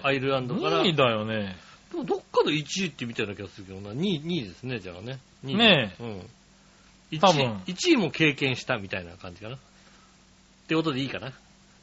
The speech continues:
Speaker 2: ああ、そうなのかな。
Speaker 1: <laughs> わかんない。適当に言いました。
Speaker 2: 一位は変わんないんじゃないのかな。
Speaker 1: 一位は。
Speaker 2: 長年、
Speaker 1: そうだね。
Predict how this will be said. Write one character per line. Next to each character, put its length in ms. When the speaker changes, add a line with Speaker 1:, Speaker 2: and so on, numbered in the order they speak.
Speaker 2:
あ 800
あ、 40
そ 140
う 20
な 100
の 120
か 100
な。 240
Speaker 1:
<laughs> 100
わ 60
か 220
ん 120
な 140
い。 80
適 200
当 260
に 140
言 100
い 20
ま 100
し 220
た。 60
Speaker 2:
一 100
位 40
は 180
変 220
わ 160
ん 100
な 140
い 60
ん 20
じ 100
ゃ 40
な 200
い 80
の 120
か 100
な。 240
Speaker 1:
一 640
位 60
は。 120
Speaker 2:
長 400
年、 440
Speaker 1:
そ 160
う 20
だ 140
ね。 320